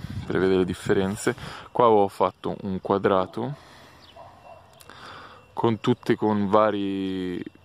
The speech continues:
quadrati al proprio interno dove ho piantato delle sementi differenti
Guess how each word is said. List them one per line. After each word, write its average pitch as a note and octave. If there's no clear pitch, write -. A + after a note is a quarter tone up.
quadrati G2+
al F#2
proprio G2+
interno G#2+
dove F#2+
ho F#2
piantato F2+
delle F#2+
sementi F2+
differenti D#2+